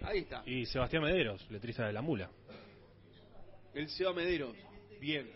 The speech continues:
Speaker 1: capaz que escribe algo mejor que lo que
Speaker 2: Escribe
Speaker 1: a-,
Speaker 2: y sale, si no me
Speaker 1: artísticamente.
Speaker 2: equivoco.
Speaker 1: ¿Sí?
Speaker 2: Sí,
Speaker 1: Capaz
Speaker 2: sí.
Speaker 1: que le pone un poco de humor y una
Speaker 2: Mm.
Speaker 1: buena performance de Murga, ojalá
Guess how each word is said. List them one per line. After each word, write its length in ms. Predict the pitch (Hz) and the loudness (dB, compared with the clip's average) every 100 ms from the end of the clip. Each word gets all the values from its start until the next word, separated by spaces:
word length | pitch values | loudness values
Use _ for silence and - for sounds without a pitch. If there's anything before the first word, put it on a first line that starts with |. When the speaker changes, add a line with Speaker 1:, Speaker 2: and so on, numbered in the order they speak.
| - - | -12 -6
Speaker 1:
capaz 220 | 135 151 | -2 -2
que 60 | |
escribe 260 | 139 156 165 | 2 6 6
algo 180 | 160 151 | 6 4
mejor 220 | 143 151 | 0 0
que 80 | 156 | 0
lo 120 | 143 | -2
que 380 | 135 127 123 135 | 0 0 2 2
Speaker 2:
Escribe 540 | 120 147 156 190 202 | 2 6 8 8 8
Speaker 1:
a-, 80 | 147 | 6
Speaker 2:
y 100 | 127 | 4
sale, 140 | 165 160 | 4 6
si 60 | |
no 40 | 151 | 4
me 80 | |
Speaker 1:
artísticamente. 380 | - 123 131 101 | 0 -2 -2 -4
Speaker 2:
equivoco. 280 | 95 98 - - | -8 -10 -12 4
Speaker 1:
¿Sí? 320 | 160 208 254 - | 6 6 4 -8
Speaker 2:
Sí, 120 | - | -4
Speaker 1:
Capaz 140 | 107 139 | -2 0
Speaker 2:
sí. 60 | |
Speaker 1:
que 60 | 147 | 0
le 100 | 135 | -4
pone 360 | 113 - 151 135 | -6 -6 -4 -4
un 60 | |
poco 200 | 139 135 | -6 -6
de 60 | 127 | -4
humor 220 | 135 147 | -2 -2
y 120 | 135 127 | -2 -4
una 320 | 123 117 120 | -4 -6 -4
Speaker 2:
Mm. 20 | |
Speaker 1:
buena 220 | 120 127 120 - - - | -4 -4 -4 -8 -14 -8
performance 540 | 127 123 117 123 123 | -8 -6 -8 -6 -6
de 80 | 123 | -6
Murga, 240 | 123 127 110 | -4 -2 -2
ojalá 260 | 120 127 | -2 -2